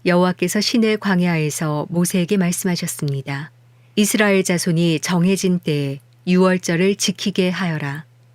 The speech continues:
이달 십사 일 해질 무렵 곧 정해진 때에 그것을 지켜라. 그 모든 규례와 율례를 따라서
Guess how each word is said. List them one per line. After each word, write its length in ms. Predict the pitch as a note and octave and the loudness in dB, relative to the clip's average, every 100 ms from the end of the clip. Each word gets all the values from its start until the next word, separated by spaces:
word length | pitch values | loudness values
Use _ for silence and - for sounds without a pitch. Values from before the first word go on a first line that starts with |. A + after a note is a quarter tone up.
| _ _ _ _ _ - | _ _ _ _ _ -2
이달 300 | F#3+ G3+ G3+ | 0 2 2
십사 380 | - B3 - A3+ | 0 -2 0 2
일 160 | A#3+ | 2
해질 320 | A#3 B3 A#3 | 2 0 2
무렵 360 | G#3 D#3+ C#3+ C3 _ _ | 2 0 -4 -8 _ _
곧 200 | - D#3+ _ - - | -2 -2 _ -20 -16
정해진 500 | - G3+ F#3 F#3+ F#3+ | -2 2 2 4 2
때에 240 | F3+ F3 G3+ | 2 2 2
그것을 540 | - G3+ G3+ F#3+ F#3+ | 0 0 0 2 0
지켜라. 640 | F#3 - - F3 D3 C#3 - _ _ _ _ _ - | 0 -6 -4 -4 -4 -8 -12 _ _ _ _ _ -2
그 80 | |
모든 480 | G3 F3 F#3 G3+ A3 | 2 4 4 4 2
규례와 640 | G#3+ G3 F3+ D#3+ C#3+ C3+ - _ | 2 2 2 0 -2 -6 -10 _
율례를 460 | - F#3 F3+ F#3 F3 | 2 4 4 2 0
따라서 540 | - D3+ D3 - D#3+ | -2 -4 -4 -4 -6